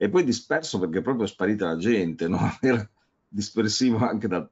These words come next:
punto di vista personale, quindi come numero ci siamo un po' ridotti. Siamo partiti presto quell'anno,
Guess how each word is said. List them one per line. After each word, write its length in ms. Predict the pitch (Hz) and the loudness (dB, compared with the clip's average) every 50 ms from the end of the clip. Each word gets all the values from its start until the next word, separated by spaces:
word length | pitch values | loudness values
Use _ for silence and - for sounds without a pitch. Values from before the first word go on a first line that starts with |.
| _ | _
punto 220 | _ - 104 98 101 | _ -6 -4 -2 -2
di 60 | 95 | -2
vista 260 | 92 92 - - 90 | -2 -2 -4 -6 -8
personale, 720 | 78 - 80 78 - - 85 80 73 64 50 - - 80 - | -6 -6 -8 -8 -8 -8 -8 -8 -8 -8 -10 -10 -12 -12 -8
quindi 300 | - 110 110 104 98 92 | -4 -2 -2 0 -2 -2
come 280 | - - 92 95 95 | -4 -4 -2 0 2
numero 360 | 101 117 131 135 117 104 101 | 2 2 4 4 4 2 2
ci 120 | 101 - - | 0 -2 -6
siamo 220 | - - 95 95 | -8 -6 -4 -4
un 100 | 92 90 | -4 -6
po' 120 | - 87 87 | -6 -6 -6
ridotti. 360 | 90 85 80 78 - - - | -4 -4 -4 -6 -8 -8 -10
Siamo 400 | - - - 117 123 123 117 120 | -8 -2 0 2 2 2 2 0
partiti 540 | - 113 107 104 - 120 117 - - 104 - | -2 -4 -4 -4 -2 -2 -2 -2 -4 -8 -4
presto 520 | - 123 143 143 127 - - - - 90 - | -2 0 0 0 0 -4 -6 -4 -4 -4 -4
quell'anno, 600 | - 85 85 87 82 78 76 78 78 76 71 | -4 -6 -4 -4 -4 -4 -4 -6 -6 -8 -10